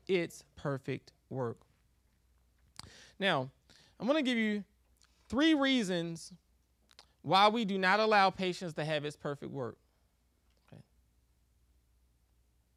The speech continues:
Those three reasons, I'm just gonna restate them in a different way. Same three reasons, just gonna state them in a different way.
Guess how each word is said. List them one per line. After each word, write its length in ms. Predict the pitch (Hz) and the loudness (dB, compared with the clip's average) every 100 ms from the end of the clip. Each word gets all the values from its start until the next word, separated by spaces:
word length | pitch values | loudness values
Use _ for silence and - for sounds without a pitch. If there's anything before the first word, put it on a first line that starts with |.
| _ _ _ _ _ | _ _ _ _ _
Those 180 | 233 240 | 0 0
three 220 | 262 302 | 0 0
reasons, 460 | 285 302 262 247 | 0 0 0 0
I'm 160 | 226 220 | 0 0
just 160 | 233 240 | -2 -4
gonna 160 | 233 | -6
restate 420 | 226 226 - 220 | -4 -6 -2 -4
them 140 | 220 220 | -2 -6
in 80 | 220 | -4
a 60 | |
different 280 | 214 220 226 | -4 -4 -4
way. 180 | 175 190 | -2 -2
Same 300 | - 185 196 | -4 -6 -4
three 220 | 202 202 | -4 -4
reasons, 580 | 190 202 190 196 196 - _ | -4 -4 -4 -8 -12 -16 _
just 100 | 139 | -14
gonna 140 | 170 160 | -10 -8
state 180 | 175 165 | -6 -6
them 80 | |
in 80 | 160 | -6
a 60 | 165 | -8
different 300 | 165 165 156 | -8 -8 -6
way. 280 | 156 165 | -6 -6